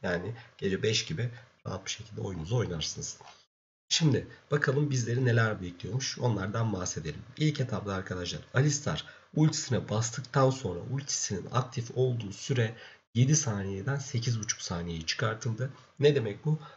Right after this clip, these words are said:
Artık Alistar daha uzun süre tank bir şekilde haritada dolaşmaya devam edecek. Bu da takım savaşlarının tabii uzun sürmesinden kaynaklı bir durum.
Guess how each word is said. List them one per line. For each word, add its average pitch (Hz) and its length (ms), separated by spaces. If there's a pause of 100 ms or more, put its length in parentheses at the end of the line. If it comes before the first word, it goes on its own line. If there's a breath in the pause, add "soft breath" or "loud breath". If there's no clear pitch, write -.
Artık 117 280
Alistar 117 420
daha 110 180
uzun 101 180
süre 92 260
tank 123 320
bir 123 40
şekilde 117 500 (500 loud breath)
haritada 113 440
dolaşmaya 127 520
devam 113 400
edecek. 90 400
Bu 120 140
da 120 220 (180)
takım 117 260
savaşlarının 104 760
tabii 104 300
uzun 104 180
sürmesinden 98 580
kaynaklı 92 500
bir 98 100
durum. 101 220